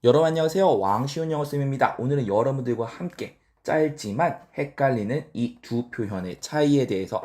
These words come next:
알아보도록 하겠습니다. You are kind, 너는 친절해.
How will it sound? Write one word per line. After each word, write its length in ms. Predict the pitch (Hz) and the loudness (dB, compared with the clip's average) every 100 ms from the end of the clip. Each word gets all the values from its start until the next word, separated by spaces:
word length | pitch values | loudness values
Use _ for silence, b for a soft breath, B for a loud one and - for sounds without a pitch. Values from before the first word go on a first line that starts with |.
| - | 0
알아보도록 640 | 131 143 135 101 - - | 2 4 0 -2 -6 -8
하겠습니다. 500 | 131 - 92 - - b b b b - | -10 -10 -12 -12 -18 b b b b -2
You 140 | 175 | 2
are 140 | 190 196 | 4 2
kind, 500 | - - 151 156 143 | -2 -4 0 0 0
너는 320 | 95 98 143 165 | -4 -4 -4 -4
친절해. 760 | - 185 196 202 123 104 - | -4 -2 2 2 2 -4 -6